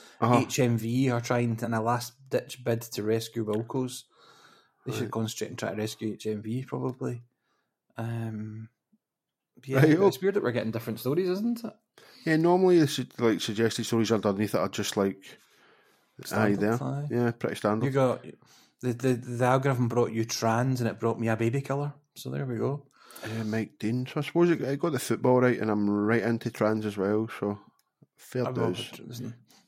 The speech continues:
Speaker 2: we're all the same, really, aren't we?
Speaker 1: We're all the same. Uh, the next,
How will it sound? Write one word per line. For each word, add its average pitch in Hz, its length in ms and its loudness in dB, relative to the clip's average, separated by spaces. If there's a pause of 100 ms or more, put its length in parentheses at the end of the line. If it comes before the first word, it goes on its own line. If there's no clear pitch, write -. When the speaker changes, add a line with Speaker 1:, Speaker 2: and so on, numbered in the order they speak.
(500)
Speaker 2:
we're 123 140 2
all 117 100 4
the 104 60 -4
same, 107 260 -6
really, 110 220 -2
aren't 117 180 -2
we? 117 100 -6 (200)
Speaker 1:
We're 101 180 -10
all 120 160 -6
the 95 140 -10
same. - 440 -14 (600)
Uh, 135 260 6 (440)
the 147 100 4
next, - 680 0